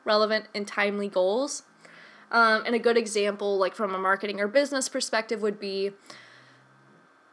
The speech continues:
my company will make this amount of money in this amount of time, or this amount of dollars every month. So I took that concept because I was in marketing for a lot of years, and, uh, I knew, like, the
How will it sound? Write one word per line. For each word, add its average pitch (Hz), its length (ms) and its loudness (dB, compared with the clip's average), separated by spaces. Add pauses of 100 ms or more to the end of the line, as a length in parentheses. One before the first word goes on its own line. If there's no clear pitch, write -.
(280)
my 254 140 2
company 240 400 0
will 226 180 2
make 202 440 -2 (580)
this 233 200 2
amount 214 200 2
of 202 80 -2
money 190 460 -4
in 220 100 -4
this 202 160 -6
amount 196 200 -12
of 202 40 -16
time, 202 440 -6 (180)
or 208 260 4
this 214 200 -8
amount 208 160 -2
of 190 60 -4
dollars 190 320 2
every 202 280 -4
month. 185 340 -10 (1040)
So 262 200 4
I 240 100 6
took 330 280 0
that 302 180 2
concept 233 440 -2
because 226 240 0
I 202 80 4
was 214 140 -2
in 269 80 -4
marketing 208 400 -2
for 208 120 -4
a 202 60 6
lot 190 200 2
of 208 40 0
years, 196 420 -4 (460)
and, 247 160 2 (200)
uh, 214 320 2
I 233 100 -2
knew, 262 240 2
like, 214 300 2
the 196 460 -6